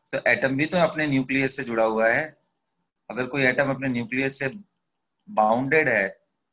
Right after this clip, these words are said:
निकल नहीं पा रहा है, क्योंकि उसका एक certain energy है, अगर आप उस एनर्जी से कम करेंगे एक,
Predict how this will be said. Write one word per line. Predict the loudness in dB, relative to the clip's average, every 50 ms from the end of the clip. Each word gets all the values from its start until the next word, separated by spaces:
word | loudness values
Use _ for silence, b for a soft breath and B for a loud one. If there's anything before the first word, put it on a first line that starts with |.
| -8 -6
निकल | -6 -4 -2 -2 0 2
नहीं | 2 2 2 0 0 2
पा | 4 4 4
रहा | 6 4 4
है, | 2 2 -2 -8 _ _ _ _ _ _ _ _ _ _
क्योंकि | -10 -6 -4 -2
उसका | 0 0 2 2 2
एक | 2 2 0
certain | 0 0 0 0 0 0
energy | 2 2 2 2 2 0 0 0
है, | 2
अगर | 4 6 6
आप | 6 6 4 2 -2
उस | 0 0 2
एनर्जी | 2 4 4 2 2 2 0 0
से | 0 0
कम | 0 0 2 2 2 2 2
करेंगे | 2 2 2 2 2 2 2 2 2
एक, | 2 0 -2 -4 -2 -2 -2 -2 -4 -10 -20 _